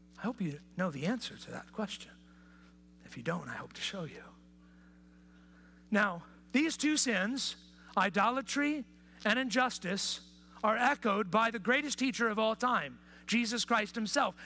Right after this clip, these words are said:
You remember a teacher comes up to him and he asks Jesus, "What is the greatest commandment in the law?" And Jesus said to him, "You shall love the Lord your God with all your heart, with all your soul, and with all your mind." In other words, don't commit idolatry.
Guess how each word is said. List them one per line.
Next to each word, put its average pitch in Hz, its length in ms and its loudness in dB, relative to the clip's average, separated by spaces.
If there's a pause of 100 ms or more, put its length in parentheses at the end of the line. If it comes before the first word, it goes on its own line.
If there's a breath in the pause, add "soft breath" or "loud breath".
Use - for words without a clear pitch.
You 214 100 4
remember 240 440 2 (120)
a 220 80 2
teacher 277 380 0
comes 240 260 2
up 262 160 0
to 226 100 0
him 185 160 0 (180 loud breath)
and 233 100 2
he 208 100 2
asks 285 380 2 (160 loud breath)
Jesus, 190 480 -2 (160 loud breath)
"What 269 140 4
is 254 100 -6
the 262 80 0
greatest 254 480 0
commandment 233 480 2
in 220 60 -6
the 233 100 0
law?" 247 340 2 (220 loud breath)
And 202 120 0
Jesus 247 320 0
said 277 200 2
to 254 60 0
him, 220 120 0 (160 loud breath)
"You 226 120 2
shall 254 220 0 (140)
love 269 500 4 (140 loud breath)
the 214 120 2
Lord 247 360 2
your 294 100 0
God 269 340 4
with 247 100 0
all 247 120 4
your 226 140 0
heart, 277 320 4 (160 loud breath)
with 226 140 2
all 220 100 2
your 214 140 -2
soul, 294 480 2 (180 loud breath)
and 226 80 0
with 220 100 2
all 269 160 4
your 285 140 -2
mind." 220 320 2 (180 loud breath)
In 208 80 2
other 247 140 2
words, 262 220 -2 (180 loud breath)
don't 294 360 2
commit 269 340 2 (180 loud breath)
idolatry. 233 840 0